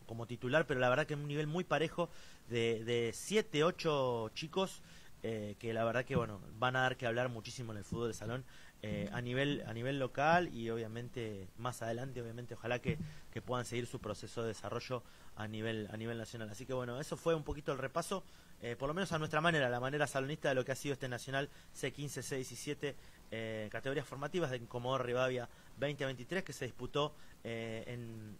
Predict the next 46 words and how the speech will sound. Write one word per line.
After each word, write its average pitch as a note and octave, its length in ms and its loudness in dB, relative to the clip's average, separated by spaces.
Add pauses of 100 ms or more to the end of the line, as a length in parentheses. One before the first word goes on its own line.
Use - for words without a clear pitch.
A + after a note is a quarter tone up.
en C3 120 -2
tres G#3+ 160 2
gimnasios G#3 380 2
la D3+ 100 4
primera D3+ 260 2
fase, F3+ 320 0 (460)
tanto B2+ 240 0
en B2 60 2
el A2+ 100 -4
Club B2 180 -4
Güero C#3 240 0
como A#2 120 -6
en A#2 60 -4
el A#2 60 -4
Municipal B2+ 340 -4
número B2 260 -2
uno B2 120 -4
y A#2+ 60 -4
número A#2+ 280 0
dos, F3+ 220 2 (280)
y D3 100 -2
después C#3+ 440 0 (240)
Municipal B2 380 -2
número C3 280 0
uno C#3+ 180 -2
y C3+ 40 -6
número B2+ 260 -2
dos C3+ 260 0 (200)
en B2+ 160 -4
lo A#2 100 -4
que A#2 80 -8
fue - 160 -6
cuartos B2+ 280 -2
de B2 40 -2
final, D3+ 260 -4
y D#3 40 -2
después C3 360 -4 (380)
en C3+ 320 -2
Barrio C#3+ 300 4
Pueyrredón, B2+ 560 -2
todo C3+ 280 4
la A#2 200 0
que A#2 100 -8
fue C3 280 0
las C3 140 -2
definiciones, B2+ 640 -8